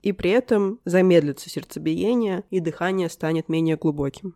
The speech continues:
более поверхностным. Чтобы было прям супер-пупер понятно, по традиции зачитаю отрывочек из книги. Сегодня эта книга «Тело помнит все», и это прям безумно крутая книга про психологическую травму, которая не совсем напрямую связана с сегодняшней темой, но я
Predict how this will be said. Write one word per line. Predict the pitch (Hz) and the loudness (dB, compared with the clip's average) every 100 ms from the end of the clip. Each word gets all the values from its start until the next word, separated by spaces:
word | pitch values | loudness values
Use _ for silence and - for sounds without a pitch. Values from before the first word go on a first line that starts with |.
| - | 2
более | 185 202 | 6 6
поверхностным. | - 139 - 135 - 156 214 | 4 0 0 -8 -8 -10 -8
Чтобы | - - 233 233 | -4 2 4 6
было | 214 214 | 6 4
прям | - 190 | 2 0
супер-пупер | 180 196 175 160 170 - - | 0 -2 -2 -2 -2 -6 -4
понятно, | 170 202 311 - 226 | -2 0 0 0 -2
по | 185 | -2
традиции | - 170 220 - 202 180 | -2 -4 -4 -6 -4 -4
зачитаю | 165 - 170 190 | -4 -8 -2 -2
отрывочек | 175 180 180 - 190 | -2 -4 -6 -6 -10
из | - | -8
книги. | 170 170 139 - _ | -4 -4 -4 -14 _
Сегодня | - 180 190 240 208 | -14 -6 -4 -2 -4
эта | 185 | -6
книга | - 190 185 | -4 -2 -2
«Тело | 170 185 175 165 151 | -4 -2 0 -2 -2
помнит | 170 165 156 | -4 -4 -6
все», | - - 156 165 311 _ | -8 -6 -4 -4 -6 _
и | 180 185 | 2 2
это | 185 208 185 | 0 0 -2
прям | - - 170 175 170 | -6 -4 -2 -2 -6
безумно | 165 170 156 165 147 | -6 -6 0 0 0
крутая | 139 147 151 147 | -6 -6 -4 -4
книга | - 165 214 190 165 | -4 -6 -2 -2 -4
про | - 160 160 | -4 -4 -4
психологическую | - 165 160 151 160 - - 151 | -6 -8 -6 -4 -4 -6 -8 -4
травму, | 165 214 285 247 214 _ | 0 2 4 2 0 _
которая | 185 185 202 190 180 170 | -2 2 4 4 4 0
не | 180 175 | -2 -4
совсем | 180 - 185 160 | -6 -2 0 2
напрямую | 156 156 156 156 | 0 -2 -2 -2
связана | 147 156 151 151 | -4 -4 -4 -4
с | - | -6
сегодняшней | 165 160 160 - 170 | -4 -2 -2 -6 -4
темой, | - 392 262 - | -2 2 2 0
но | 175 180 196 220 214 196 - | -4 0 2 2 2 0 -2
я | 175 170 | 0 0